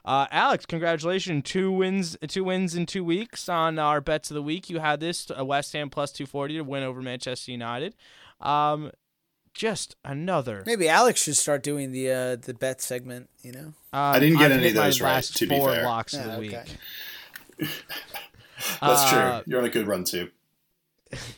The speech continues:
Speaker 1: Yeah. Uh, just another s-, toothless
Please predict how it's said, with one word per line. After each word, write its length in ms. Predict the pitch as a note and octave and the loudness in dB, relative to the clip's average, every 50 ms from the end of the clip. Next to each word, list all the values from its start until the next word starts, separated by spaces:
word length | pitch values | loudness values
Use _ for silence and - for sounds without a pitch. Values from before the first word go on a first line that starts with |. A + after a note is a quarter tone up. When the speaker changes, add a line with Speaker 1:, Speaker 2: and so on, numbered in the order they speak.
| _ | _
Speaker 1:
Yeah. 260 | - E3+ D3+ C3+ - - _ _ - - - - - - - _ | -4 -2 -2 -2 -4 -6 _ _ -20 -20 -20 -20 -20 -20 -12 _
Uh, 440 | - D3+ D3+ D3+ D3 D3 C#3+ C3+ B2 - _ _ _ _ _ _ _ _ _ _ - | 2 2 4 4 4 2 2 0 -4 -6 _ _ _ _ _ _ _ _ _ _ -10
just 220 | - - B3+ - | -6 -4 -4 -2
another 300 | B3 F#3+ E3+ D#3 C3+ B2+ | 0 2 2 2 2 2
s-, 240 | A2 - - - - _ _ | -2 -4 -6 -6 -8 _ _
toothless 720 | - - - F3 E3 C#3 - B2 G#2+ G2+ - - - - | -8 -2 0 2 2 2 0 -4 -6 -6 -6 -8 -8 -10